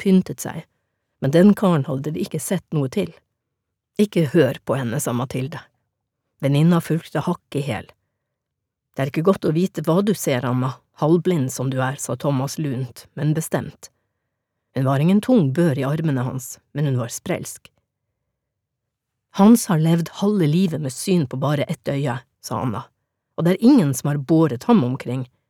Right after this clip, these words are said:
"I begynnelsen snublet han sikkert både titt og ofte", mente Thomas. "Jeg skal ikke ha ansvaret for at du går på nesen og brekker både armer og bein, vesla, og det er rett før høyånda. Ingrid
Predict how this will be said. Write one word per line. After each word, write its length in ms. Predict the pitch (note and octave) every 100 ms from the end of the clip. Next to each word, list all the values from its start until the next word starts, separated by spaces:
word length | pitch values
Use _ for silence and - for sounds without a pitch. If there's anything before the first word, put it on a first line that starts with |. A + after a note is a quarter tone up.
| _ _ _ _ _ _ _ _ _ _ _ B2
"I 60 |
begynnelsen 640 | C3 C#3 A3 G3+ G3 F#3 F#3+
snublet 460 | - D#3+ D#3+ -
han 100 | C#3
sikkert 380 | B2+ D#3+ D3 C#3
både 220 | E3 D3+ B2
titt 240 | F3 -
og 140 | - G2
ofte", 300 | - - - _ _ _ -
mente 240 | E3+ -
Thomas. 460 | C3+ A#2+ - - - _ _ _ _ _ _ _ _
"Jeg 160 | - C#3
skal 160 | F3+
ikke 160 | B3 G#3+
ha 140 | D3
ansvaret 420 | E3+ F#3 - D#3 C#3
for 140 | D3+
at 100 | -
du 80 | E3+
går 300 | D#3+ E3 -
på 80 | C3
nesen 480 | D3+ F3 - C#3 C3+
og 80 | B2+
brekker 380 | D3+ F#3+ - B2+
både 160 | C#3+ C#3+
armer 380 | E3+ B3+ E3 C3
og 80 |
bein, 240 | C3 C3 B2
vesla, 300 | B2 - D3 _ _ _ _ -
og 140 | C#3+
det 80 | D3
er 100 | D#3
rett 220 | A#3+ -
før 260 | - G#3 D#3+ F3+
høyånda. 400 | B3 E3+ C#3 D3 _ _ _ _ _ _ -
Ingrid 240 | E3 E3+